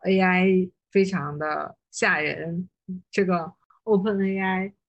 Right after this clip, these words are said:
让，比如说马斯克啊，他们都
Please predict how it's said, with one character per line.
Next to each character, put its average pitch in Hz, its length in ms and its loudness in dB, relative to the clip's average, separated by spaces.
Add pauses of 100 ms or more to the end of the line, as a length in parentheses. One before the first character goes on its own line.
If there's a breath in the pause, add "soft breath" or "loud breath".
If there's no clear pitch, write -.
(200)
让， 170 480 -2
比 175 100 -6
如 170 140 -4
说 180 260 -2
马 170 180 0
斯 - 160 -10
克 247 220 -4
啊， 175 160 0
他 - 180 -6
们 165 260 -6
都 170 340 -4